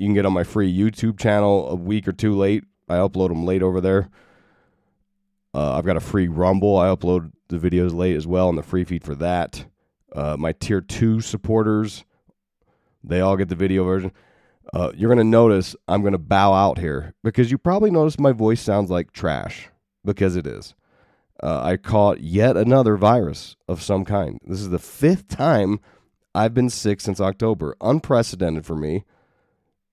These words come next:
I rarely get sick. I don't know what the hell's happening.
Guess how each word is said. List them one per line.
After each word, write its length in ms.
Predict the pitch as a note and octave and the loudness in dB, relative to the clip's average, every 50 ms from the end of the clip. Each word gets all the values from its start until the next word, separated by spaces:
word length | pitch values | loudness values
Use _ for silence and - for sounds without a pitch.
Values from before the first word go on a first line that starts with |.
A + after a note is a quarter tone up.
| _ _ _ _ _ _ _ - | _ _ _ _ _ _ _ -4
I 100 | D#2+ F2+ | -2 -2
rarely 440 | F#2+ F#2 F#2 G#2+ A#2 B2+ C#3 B2 G#2+ | -2 0 2 4 4 6 6 6 4
get 180 | F2+ E2+ C#2+ - | 2 0 -4 -6
sick. 380 | - - D2+ C#2 C#2+ - - _ _ - | -10 -10 -8 -6 -6 -8 -10 _ _ -2
I 100 | - G#2+ | 0 2
don't 120 | A#2 B2+ | 2 4
know 100 | B2+ G#2+ | 4 4
what 220 | G2+ G2 G2 F#2 - | 4 4 2 0 0
the 100 | F2 F2 | 0 0
hell's 220 | F#2 F2 E2 E2 | 0 0 -2 0
happening. 560 | F2 E2+ E2 E2 - B1 A#1 B1 C#2+ F2 - | -2 -2 -2 -2 -4 -6 -6 -6 -6 -6 -8